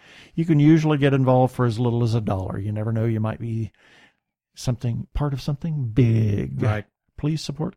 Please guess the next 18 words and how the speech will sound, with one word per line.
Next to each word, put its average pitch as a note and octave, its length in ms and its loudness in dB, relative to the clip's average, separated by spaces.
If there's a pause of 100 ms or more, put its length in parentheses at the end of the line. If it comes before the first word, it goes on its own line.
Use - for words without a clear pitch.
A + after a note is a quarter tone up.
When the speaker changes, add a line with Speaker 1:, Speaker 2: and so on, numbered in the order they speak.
Speaker 1:
independent C3 580 -6 (140)
creators. - 1200 -12 (380)
Speaker 2:
Special F#3 340 4
shout G#3+ 380 4
out F#3+ 360 4
to F3+ 560 4 (220)
both D3+ 600 6 (220)
Doctor E3+ 300 4
Who D3+ 80 2
Talking C#3 400 2
Who C#3+ 340 4 (320)
and F3+ 500 6 (240)
The D3 80 0
Human F3 240 4
Arkle. B2+ 480 2 (340)
They D#3+ 280 2
both C3+ 640 2
have B2+ 520 -4